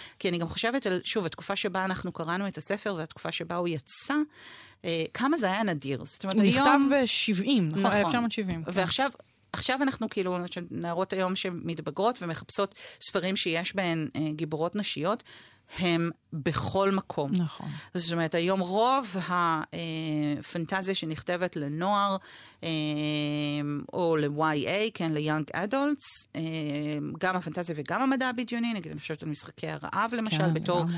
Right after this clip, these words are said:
Speaker 1: מבשר
Speaker 2: כן.
Speaker 1: של הגל הזה. אנחנו רואים שוב ושוב דמויות ראשיות של נשים צעירות ונערות, שיש להם עוצמה ויש להם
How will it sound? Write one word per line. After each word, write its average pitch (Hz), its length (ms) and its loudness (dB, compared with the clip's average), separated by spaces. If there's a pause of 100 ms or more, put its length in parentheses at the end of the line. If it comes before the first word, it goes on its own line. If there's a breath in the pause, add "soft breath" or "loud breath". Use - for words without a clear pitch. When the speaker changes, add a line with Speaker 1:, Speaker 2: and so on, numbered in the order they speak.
(140)
Speaker 1:
מבשר 175 460 2
Speaker 2:
כן. 196 60 0
Speaker 1:
של 190 220 0
הגל 175 280 -4
הזה. 247 200 0 (560 loud breath)
אנחנו 185 260 0
רואים 196 220 2 (100)
שוב 262 500 2
ושוב 175 400 0
דמויות 170 440 -2
ראשיות 180 600 -2
של 180 520 2
נשים 202 340 -2
צעירות 170 500 0
ונערות, 156 580 -2
שיש 156 340 -6
להם 160 180 -2
עוצמה 160 380 -2
ויש 151 220 -4
להם 156 100 -4